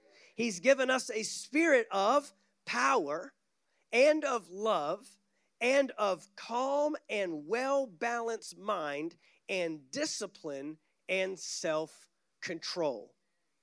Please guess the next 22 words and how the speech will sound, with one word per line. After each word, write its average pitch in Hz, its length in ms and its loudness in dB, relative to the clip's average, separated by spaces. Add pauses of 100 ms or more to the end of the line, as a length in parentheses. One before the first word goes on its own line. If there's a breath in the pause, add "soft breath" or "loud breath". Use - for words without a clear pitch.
(180)
Got 147 160 -2
one 202 220 0
more 220 180 2
for 175 220 -2
you. 151 100 2
In 147 60 -2
the 160 80 -4
Passion, 214 500 -2
it 143 120 -8
reads 156 260 -6
this 180 260 -6
way. 120 180 -14 (920 soft breath)
"I'm 180 240 0
writing 208 500 0
to 185 200 -4
encourage 175 540 -4
you 147 100 -8
to 139 80 -8
fan 233 560 -2
into 226 480 -2
a 165 60 0
flame 147 600 -8